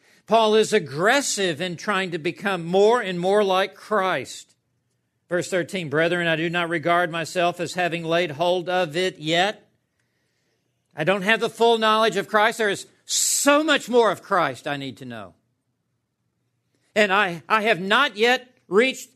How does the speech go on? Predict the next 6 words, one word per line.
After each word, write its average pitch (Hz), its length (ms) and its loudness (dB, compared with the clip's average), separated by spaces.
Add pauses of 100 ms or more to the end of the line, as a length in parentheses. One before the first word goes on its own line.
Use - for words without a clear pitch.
full 269 420 4
conformity 240 920 2
to 214 180 -2
Christ. 220 800 -2 (1700)
In 208 160 -4
essence, 240 360 -2